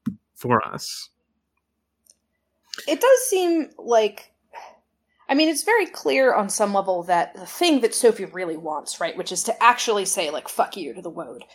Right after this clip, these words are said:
Speaker 2: she can't really have that. She hasn't figured out how to get outside the jar. So, little things like, "Oh, we went up on the roof, we, like, clipped through the background, and now we're in a part of the video game where we're quote-unquote not supposed to be."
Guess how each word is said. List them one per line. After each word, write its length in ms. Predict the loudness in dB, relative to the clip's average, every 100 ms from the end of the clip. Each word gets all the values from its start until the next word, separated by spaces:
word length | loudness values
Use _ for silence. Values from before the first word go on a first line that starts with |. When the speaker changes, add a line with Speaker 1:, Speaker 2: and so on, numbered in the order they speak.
| _ -10
Speaker 2:
she 140 | -8
can't 360 | -2 2 2 0
really 260 | -6 -6 -6
have 240 | -6 -8
that. 200 | -8 -10 -4
She 120 | 6
hasn't 320 | 6 6 0
figured 400 | -4 -4 -4 0
out 240 | 2 2
how 220 | 4 6 6
to 140 | 2
get 220 | -10 -6 -4
outside 400 | -2 -2 -2 -4
the 60 |
jar. 460 | -10 -8 -8 -12 -16 -20 -20 _ _ _ _
So, 540 | -4 8 10 10 6 -2 -14 -12 -14 -12 0
little 240 | 4 4
things 480 | 6 4 4 0 0
like, 360 | 2 2 -2 -6
"Oh, 400 | 0 2 2 -2
we 120 | -4
went 180 | -2 -2
up 140 | 0 2
on 140 | 2
the 100 | 0
roof, 500 | -2 0 2 0 -6
we, 140 | -4 0
like, 240 | 0 -2
clipped 340 | 0 0 0
through 220 | -6 -2 0
the 80 |
background, 640 | 6 6 6 2 0 0 -2
and 80 | 0
now 180 | 4 4
we're 80 |
in 80 | 2
a 40 | -2
part 240 | 2 2
of 80 | 2
the 40 |
video 280 | 2 4 4
game 220 | 4 -2
where 120 | -2 -4
we're 120 | -4
quote-unquote 540 | 2 2 4 4 6
not 220 | 6 2
supposed 300 | 2 -2 -2
to 60 | -2
be." 300 | 0 0 -4